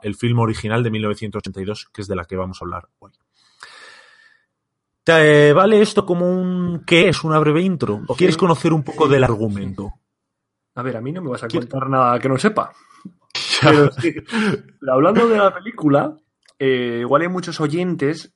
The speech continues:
Speaker 2: que, que no lo han tenido en cuenta o solo saben que existe la serie ahora que está en auge. Así que yo creo que les va a venir muy bien, ¿eh?
Speaker 1: Eso es, porque yo creo que además, eh, yo,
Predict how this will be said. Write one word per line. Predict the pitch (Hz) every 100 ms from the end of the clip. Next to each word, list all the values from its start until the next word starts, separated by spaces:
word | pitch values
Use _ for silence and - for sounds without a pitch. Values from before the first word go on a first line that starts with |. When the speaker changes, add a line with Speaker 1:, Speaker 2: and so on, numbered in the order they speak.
| _
Speaker 2:
que, | - 127 117 113 107 -
que | -
no | 117
lo | 147
han | 160
tenido | 151 156 147
en |
cuenta | 139 165 151 123 131 -
o | 123 117
solo | - 143
saben | 147 151 139
que | 135 123
existe | 110 139 143 143 131 127
la | 120 107
serie | 156 143 127 -
ahora | 123 127
que | 117
está | 120
en | 127
auge. | 151 160 180 _ _ _ _ _ _ _ -
Así | 135
que | 131 151
yo | 123
creo | 135 147
que | 127
les | 113 113
va |
a |
venir | 131 143
muy | 117
bien, | 117 110
¿eh? | 107 _ _ _ _ _ _ _ _ _ _ _ -
Speaker 1:
Eso | 143 120
es, | 113
porque | - 110 120
yo | 139
creo | 170
que | 180
además, | 147 135 160 - 208
eh, | 135 120 113 107
yo, | 139 170 -